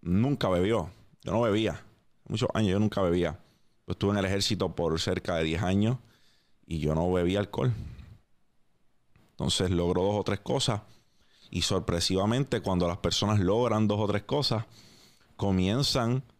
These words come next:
a descuidar otras. Es como que lograste dos o tres cosas aquí. Supongamos que lo económico y lo financiero ya no es tu problema, pero ahora estás convirtiendo la salud en tu problema.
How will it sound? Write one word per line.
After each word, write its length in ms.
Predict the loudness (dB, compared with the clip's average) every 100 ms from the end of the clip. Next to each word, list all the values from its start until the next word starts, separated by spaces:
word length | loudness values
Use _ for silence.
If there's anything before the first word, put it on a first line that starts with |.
| _ _ _ -6
a 160 | -2
descuidar 540 | 0 -2 0 0 2 0
otras. 320 | 0 0 -2
Es 80 | 0
como 300 | 0 0 0
que 100 | 0
lograste 440 | 2 0 0 0
dos 120 | 2
o 100 | 0
tres 180 | -2 -4
cosas 300 | -2 -2 -2
aquí. 360 | -2 -4 -6 -8 -14
Supongamos 580 | -8 -4 -2 0 0 -2
que 100 | -2
lo 60 |
económico 420 | 0 0 0 0 0
y 60 |
lo 80 | 0
financiero 560 | 0 0 0 0 2 2
ya 120 | 0
no 60 |
es 100 | -2
tu 120 | -2 -2
problema, 540 | 0 2 2 0 -2 -14 _ _ _ _ _ _ _ _ -4
pero 140 | 0 2
ahora 180 | 0 -2
estás 220 | -4 -2
convirtiendo 560 | 0 0 0 0 0
la 80 | 0
salud 360 | 0 0 0 0
en 120 | 0
tu 100 | -2
problema. 480 | 0 0 0 -2